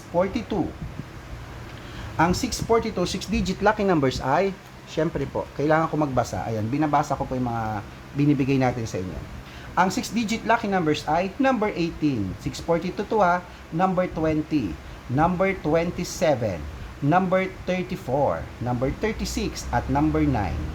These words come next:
Ang six forty-five. Ang six forty-five, six-digit lucky numbers ay number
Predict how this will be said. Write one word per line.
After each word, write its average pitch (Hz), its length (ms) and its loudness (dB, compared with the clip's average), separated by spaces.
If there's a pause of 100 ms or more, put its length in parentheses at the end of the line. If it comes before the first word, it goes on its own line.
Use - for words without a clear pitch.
(1600)
Ang - 180 6
six - 480 -4 (160)
forty-five. 123 640 -2 (500)
Ang 143 160 2
six 180 240 -4
forty-five, 180 480 2
six-digit 160 560 -2
lucky 160 200 2
numbers 123 360 -2
ay 147 160 2
number 190 480 0